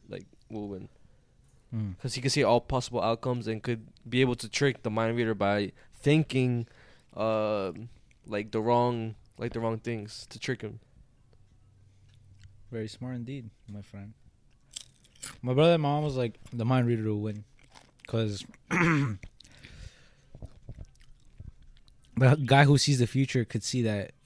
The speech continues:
Speaker 2: could see victory, but he doesn't necessarily see how he got to victory.
Speaker 1: Well, he could see the future.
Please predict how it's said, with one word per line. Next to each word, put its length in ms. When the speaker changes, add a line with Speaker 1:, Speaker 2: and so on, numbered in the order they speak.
Speaker 2:
could 140
see 180
victory, 600
but 100
he 60
doesn't 220
necessarily 500
see 160
how 160
he 140
got 200
to 80
victory. 500
Speaker 1:
Well, 100
he 180
could 160
see 80
the 100
future. 420